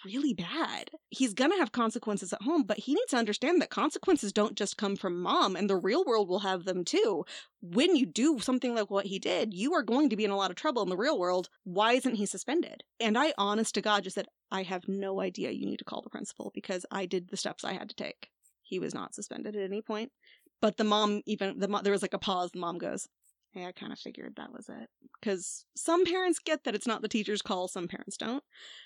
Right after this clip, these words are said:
More often than not, parents wanted their kids to have consequences 'cause they wanted them to know that the actions have these consequences and they don't just come from mom and dad. And then there's the problem that no one wants to talk about, which is the imbalance of power between kids and teachers.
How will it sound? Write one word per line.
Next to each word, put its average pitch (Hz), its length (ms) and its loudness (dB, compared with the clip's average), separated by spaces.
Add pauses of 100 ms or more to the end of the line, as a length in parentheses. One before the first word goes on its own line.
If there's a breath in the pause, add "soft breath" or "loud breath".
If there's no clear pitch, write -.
(120)
More 269 420 4
often 277 260 0
than 262 100 2
not, 285 200 0
parents 269 340 -2
wanted 240 260 0
their 214 100 -2
kids 240 280 -4
to 233 60 -6
have 220 160 -6
consequences 214 680 -4
'cause - 120 -14
they 196 100 -2
wanted 185 220 -2
them 180 120 -6
to - 120 -8
know 214 140 0
that 175 160 -6
the 190 180 -6
actions 190 380 -8
have 254 200 -4
these 170 160 -4
consequences 196 600 -6
and 233 100 0
they 214 60 0
don't 208 160 -2
just - 120 -14
come 196 160 0
from 196 140 -4
mom - 180 -6
and - 80 -10
dad. - 200 -6 (480)
And 277 140 4
then 381 80 4
there's 427 160 2
the 392 100 -2
problem 233 360 0
that 233 100 -2
no 202 140 -2
one - 120 -8
wants - 180 -10
to - 60 -8
talk - 180 -6
about, 302 220 0
which - 120 -4
is 202 80 -6
the 254 140 2
imbalance 277 500 2
of - 160 -4
power 190 300 -2
between 196 380 -2
kids 180 300 -6
and 190 160 -6
teachers. - 460 -4